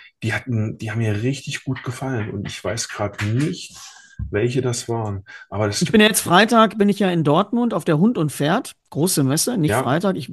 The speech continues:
Speaker 2: also Freitag, Samstag oder Sonntag, an irgendeinem der Tage lungere ich da mal rum.
Speaker 1: Mhm.
Speaker 2: Äh, ich hab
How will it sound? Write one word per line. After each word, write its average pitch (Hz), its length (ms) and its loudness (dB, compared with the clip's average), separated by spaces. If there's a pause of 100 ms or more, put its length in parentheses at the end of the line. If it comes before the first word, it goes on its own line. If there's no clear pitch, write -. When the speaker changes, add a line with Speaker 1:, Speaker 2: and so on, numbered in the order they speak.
(120)
Speaker 2:
also 120 160 -2
Freitag, 131 380 0
Samstag 139 280 0
oder 117 120 0
Sonntag, 139 260 2
an 123 60 0
irgendeinem 139 320 0
der 131 120 2
Tage 151 400 2 (280)
lungere 156 360 4
ich 156 80 -4
da 147 120 2
mal 131 160 2
rum. 147 420 2
Speaker 1:
Mhm. 151 140 -4 (580)
Speaker 2:
Äh, 143 240 4
ich 143 140 -4
hab 160 80 -2